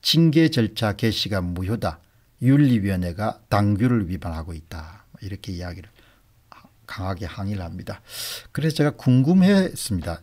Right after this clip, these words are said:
이 뭐 저는 이 김철근이라는 사람 이름을 이번 사건을 통해서 처음 알기 때문에 이 사람이 뭐 하던 사람인지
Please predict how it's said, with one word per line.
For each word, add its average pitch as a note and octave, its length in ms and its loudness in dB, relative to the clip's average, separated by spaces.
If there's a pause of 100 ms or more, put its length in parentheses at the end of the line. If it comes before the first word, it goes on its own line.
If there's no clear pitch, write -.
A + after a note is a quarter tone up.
이 B2 120 0
뭐 B2+ 200 0
저는 D3 480 4 (480)
이 G#2 180 -4
김철근이라는 C3 760 4
사람 G2 320 -2
이름을 F#2+ 400 0
이번 A#2+ 280 4
사건을 B2 520 2
통해서 G2 340 -2
처음 C#3 320 2
알기 E2+ 240 -2
때문에 F2+ 580 -6 (380)
이 A2 80 0
사람이 D3 400 2
뭐 F2+ 320 -2
하던 D3+ 220 0
사람인지 F#3+ 720 -2